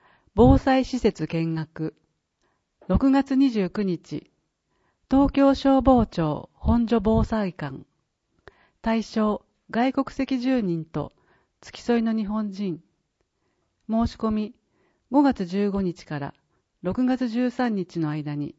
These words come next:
電子申請。問い合わせ、国際交流室、九八三の二六四五。小出正吾作品感想文を募集します。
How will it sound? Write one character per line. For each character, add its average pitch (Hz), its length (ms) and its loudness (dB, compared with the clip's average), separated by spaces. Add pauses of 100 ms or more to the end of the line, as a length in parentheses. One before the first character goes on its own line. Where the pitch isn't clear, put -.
電 202 220 -4
子 220 120 -8
申 214 220 -6
請。 - 380 -12 (920)
問 220 180 0
い 220 60 -2
合 208 80 0
わ 208 100 -2
せ、 202 260 -6 (320)
国 - 200 -8
際 269 300 -2
交 262 220 2
流 240 180 -2
室、 - 380 -12 (560)
九 262 220 -2
八 254 200 -4
三 160 320 -6
の 143 180 -8 (260)
二 233 200 -2
六 233 240 -4
四 156 280 -4
五。 143 260 -8 (1900)
小 269 200 2
出 294 120 2
正 269 260 0
吾 175 80 0
作 175 280 -8
品 240 260 -4
感 233 240 -4
想 233 260 -2
文 165 240 -6
を 131 80 -10
募 - 160 -6
集 180 240 -6
し 180 140 -8
ま 175 180 -4
す。 - 160 -20